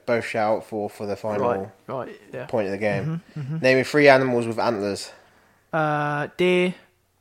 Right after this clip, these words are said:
Speaker 2: um, moose, and, uh, cows. He's not even counting it, bruv. Not even counting.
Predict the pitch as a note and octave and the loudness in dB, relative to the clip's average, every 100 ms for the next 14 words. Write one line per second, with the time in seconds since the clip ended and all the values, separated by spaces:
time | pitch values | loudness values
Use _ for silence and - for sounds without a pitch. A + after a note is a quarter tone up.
0 | _ _ _ _ _ - E3 D#3+ D3+ D3+ | _ _ _ _ _ -10 -4 -2 0 -2
1 | D3+ D3 D3 D3 D3+ _ - E3+ E3+ E3+ | -2 -6 -8 -10 -14 _ -6 -2 0 -2
2 | - - - E3 D3+ D3 D3 D3 D3 - | -8 -12 -10 -6 -4 -4 -4 -6 -8 -8
3 | - D#3 D3 C#3+ D3 - D#3 C#3+ - _ | -4 -4 -2 -4 -4 -2 -2 -2 -12 _
4 | _ _ _ _ _ _ _ _ _ _ | _ _ _ _ _ _ _ _ _ _
5 | _ _ _ _ _ D3+ D#3 C#3+ D#3 C#3 | _ _ _ _ _ -12 -10 -8 -10 -10
6 | C3 - - - _ _ _ _ _ F3 | -12 -14 -16 -16 _ _ _ _ _ -2
7 | F3+ F3+ E3 E3 D#3 D#3 C#3+ C#3 | 0 0 -2 -6 -6 -4 -4 -8